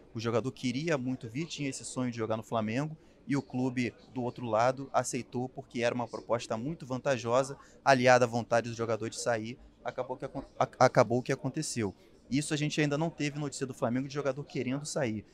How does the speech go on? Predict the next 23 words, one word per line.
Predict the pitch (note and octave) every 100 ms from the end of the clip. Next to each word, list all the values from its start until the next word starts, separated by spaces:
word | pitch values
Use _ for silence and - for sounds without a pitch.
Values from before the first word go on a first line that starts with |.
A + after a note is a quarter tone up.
| - -
Mas | A#2
vamos | B2 D#3
dizer | B2 C3+
que | C3+
o |
Matheus | B2+ B2 C3
França, | - C3 C3
por | - A#2+
exemplo, | A2 C3+ C#3
que | C3+ C#3
é |
a, | B2+ A2
a | A2+ G#2+
joia | A2+ B2
que, | A#2+ B2 A2+ F2+ - -
que | - B2
recebeu | A2+ A#2+ A#2+ B2
as | B2
maiores | B2 B2+ C3
propostas | C3 B2 - B2 B2+
nos | B2+
últimos | A2+ - A#2+ -
tempos. | G#2+ G2 -